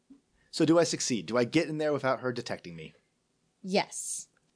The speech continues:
Speaker 2: As you are sneaking through the hallways in order to make it to Nira Sawbright's office, you do see her for a moment, and you duck into an empty classroom or an office, you're not sure which it is,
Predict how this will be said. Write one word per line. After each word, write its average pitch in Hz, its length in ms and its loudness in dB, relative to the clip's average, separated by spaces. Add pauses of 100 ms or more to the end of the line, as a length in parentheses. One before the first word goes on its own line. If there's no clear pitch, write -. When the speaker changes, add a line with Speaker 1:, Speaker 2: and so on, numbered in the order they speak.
(140)
Speaker 2:
As 285 300 -2
you 285 140 -2
are 220 200 2
sneaking 220 600 -4
through 190 400 0
the 170 340 0
hallways 151 920 -4
in 175 160 -2
order 165 160 2
to 170 160 -6
make 160 240 0
it 160 160 -4
to 160 380 -4
Nira 160 280 0
Sawbright's 156 560 -2
office, 165 500 -4 (300)
you 196 140 2
do 277 180 4
see 254 360 2
her 190 200 2
for 160 260 0
a 156 60 -2
moment, - 480 -10 (260)
and 185 200 2
you 175 180 2 (200)
duck 214 200 2
into 202 220 -4
an 196 80 -4
empty 175 320 -4
classroom 165 640 -6
or 170 140 -6
an 165 80 -6
office, 151 540 -4
you're 165 60 -2
not 151 180 -4
sure 170 200 -4
which 160 260 -6
it 156 80 -2
is, 156 340 -2